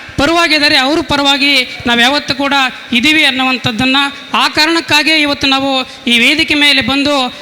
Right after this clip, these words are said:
ಅವರ ಒಂದು ವ್ಯಕ್ತಿತ್ವವನ್ನು ಮೆಚ್ಚಿ, ಅವರ ಅಭಿವೃದ್ಧಿ ದೃಷ್ಟಿಕೋನವನ್ನು ಮೆಚ್ಚಿ ನಾವು ಒಂದು ಅಭಿಪ್ರಾಯವನ್ನು ವ್ಯಕ್ತಪಡಿಸ್ತಾ ಇದ್ದೀವಿ. ವಿಶೇಷವಾಗಿ, ಆ,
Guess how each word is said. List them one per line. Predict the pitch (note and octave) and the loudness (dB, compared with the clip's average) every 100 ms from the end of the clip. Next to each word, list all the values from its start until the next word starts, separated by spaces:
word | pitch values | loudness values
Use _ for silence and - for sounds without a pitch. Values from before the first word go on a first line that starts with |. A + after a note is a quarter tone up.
| - | -6
ಅವರ | A#3+ C4 C4+ | -2 0 0
ಒಂದು | C4 C4+ C4 B3 B3+ - | 0 0 0 -2 -4 -4
ವ್ಯಕ್ತಿತ್ವವನ್ನು | B3 - D4+ C4+ D4+ D4 C4 | -2 0 -2 0 -2 0 0
ಮೆಚ್ಚಿ, | C4+ C4 F4 E4 C#4 A#3 - - | 0 0 2 2 0 -4 -10 -4
ಅವರ | B3 C4 B3 G#3+ | 0 0 0 0
ಅಭಿವೃದ್ಧಿ | A#3+ E4 E4+ E4+ | 0 2 0 0
ದೃಷ್ಟಿಕೋನವನ್ನು | C#4+ - F4+ F4 D#4+ D4 C#4+ C#4 C4+ A#3 B3 - - - | 0 0 0 0 -2 0 -2 0 0 -2 -4 -14 -10 -2
ಮೆಚ್ಚಿ | C4 - F4 E4 B3+ - | -2 0 2 2 0 -2
ನಾವು | A#3 C4 C4+ B3+ G#3+ A#3+ | 0 2 0 -2 -2 0
ಒಂದು | B3 | 0
ಅಭಿಪ್ರಾಯವನ್ನು | A#3 B3+ C#4+ C4+ C4 C4 A3+ | 0 0 0 2 2 0 0
ವ್ಯಕ್ತಪಡಿಸ್ತಾ | G#3+ A3 C4 C4 B3 C4 | -4 -4 -4 -2 -2 -2
ಇದ್ದೀವಿ. | B3 B3+ D4+ - - - | 0 0 0 -2 -6 -2
ವಿಶೇಷವಾಗಿ, | A3+ D#4+ E4 - D4 D4 D#4 E4 D#4 - - - - | 2 4 4 2 2 2 2 2 -2 -10 -18 -18 -8
ಆ, | - B3 B3+ B3 | -2 2 2 0